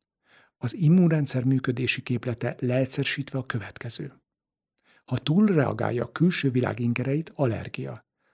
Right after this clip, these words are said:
Ha alulreagálja, fertőzés lehet az eredmény. Ha intoleráns lesz a belső világgal szemben, autoimmunbetegségek, ha túl toleráns, daganatok indulhatnak el.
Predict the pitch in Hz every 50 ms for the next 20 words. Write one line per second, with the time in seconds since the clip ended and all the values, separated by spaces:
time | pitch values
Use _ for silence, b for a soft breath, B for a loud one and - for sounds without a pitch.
0 | _ _ _ - - 127 - - 156 135 147 180 185 185 147 139 131 113 104 110
1 | 117 107 107 110 113 120 127 151 196 - - - 175 165 131 - - 127 117 107
2 | 123 127 117 - 131 123 135 151 - 151 - 160 131 117 104 110 117 127 135 131
3 | - _ _ _ _ _ _ _ _ _ _ _ _ _ _ _ _ _ _ _
4 | - - 147 - - 165 170 190 202 196 - 156 120 104 104 104 107 110 110 -
5 | - 127 120 - - 117 107 123 123 123 113 - - 127 113 123 120 117 117 117
6 | 117 - 120 113 - - - 113 110 113 113 117 123 147 - _ _ _ _ _
7 | _ - 143 135 123 123 123 - 127 120 120 120 120 120 120 123 127 131 127 -
8 | 143 131 - - 170 156 156 156 156 - - _ _ _ _ _ - - - -
9 | - - - 131 131 131 143 147 143 151 156 151 147 151 151 151 160 - - -
10 | 143 123 113 - 110 98 101 104 - 120 - - 123 113 110 110 104 98 107 107
11 | - 117 101 - - 156 147 135 123 _